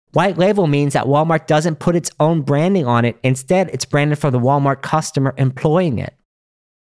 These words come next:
This is very different than the traditional value proposition offered by DoorDash,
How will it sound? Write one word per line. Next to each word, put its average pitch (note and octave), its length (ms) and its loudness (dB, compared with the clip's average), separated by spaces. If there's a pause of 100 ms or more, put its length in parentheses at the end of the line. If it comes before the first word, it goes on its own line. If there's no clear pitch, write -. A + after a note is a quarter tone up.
(120)
This - 160 0
is A#3 140 -2
very G3+ 240 2
different F#3 380 -2
than D#3 120 0
the C#3 80 0
traditional D3 480 0
value C#3+ 300 0
proposition C#3+ 540 -2
offered C3+ 300 0
by B2 140 0
DoorDash, C#3 600 0